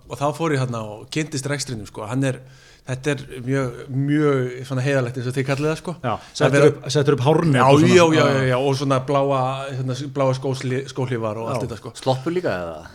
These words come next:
Speaker 1: Ég man það ekki alveg, jú, sennilega. Ég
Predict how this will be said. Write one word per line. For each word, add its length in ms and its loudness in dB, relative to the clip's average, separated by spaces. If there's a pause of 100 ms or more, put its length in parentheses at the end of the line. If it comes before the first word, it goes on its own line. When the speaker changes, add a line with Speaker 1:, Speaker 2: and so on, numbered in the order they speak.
(140)
Speaker 1:
Ég 480 -4
man 240 -6
það 160 -4
ekki 140 -4
alveg, 160 0
jú, 100 0
sennilega. 560 -6
Ég 280 -6